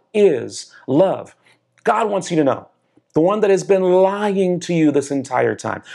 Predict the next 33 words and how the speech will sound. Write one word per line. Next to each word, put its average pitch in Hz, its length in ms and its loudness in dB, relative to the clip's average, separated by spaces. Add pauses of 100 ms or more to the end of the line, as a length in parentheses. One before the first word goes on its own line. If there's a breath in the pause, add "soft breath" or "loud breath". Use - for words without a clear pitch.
(100)
the 180 80 2
one 202 120 2
that's 202 180 -2
been 202 180 -4
hurting 185 640 0
you 127 200 0
and 151 200 -4
your 165 160 2
loved 180 340 -2
ones, 131 300 -4 (200 loud breath)
the 156 60 0
one 196 220 2
that's 196 160 -2
behind 185 400 -2
all 196 160 2
of 190 100 -6
the 185 100 -4
source 196 640 0
of 151 280 -4
evil 185 400 -2
and 135 120 -4
suffering 170 460 -4
and 135 140 -6
pain 175 320 -2
and 143 100 -2
injustice 135 640 -2 (200 loud breath)
and 160 140 0
racism, 156 680 0
the 135 180 -2
enemy 202 240 -2
behind 180 380 -2
all 180 200 2
enemies, 180 540 -4